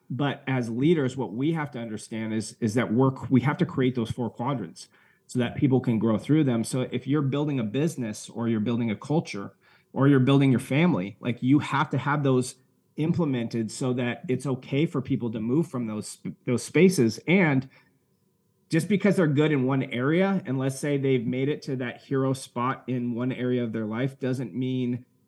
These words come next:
that that's every area, right? That's where we keep redefining ourselves, and, and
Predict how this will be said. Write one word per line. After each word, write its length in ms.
that 280
that's 300
every 320
area, 300
right? 340
That's 260
where 380
we 220
keep 340
redefining 760
ourselves, 420
and, 240
and 360